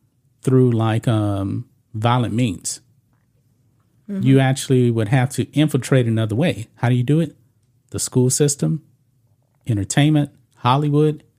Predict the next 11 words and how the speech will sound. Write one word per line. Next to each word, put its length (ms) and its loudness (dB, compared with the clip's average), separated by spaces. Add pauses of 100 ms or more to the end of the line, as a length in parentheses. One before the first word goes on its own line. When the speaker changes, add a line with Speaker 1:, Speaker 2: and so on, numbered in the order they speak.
(1120)
Speaker 1:
A 80 -4
lot 220 2
of 40 4
these 160 4
school 220 2
boards 500 4
are 80 0
run 280 4
by 340 -2 (500)
the 80 -2
left. 380 -2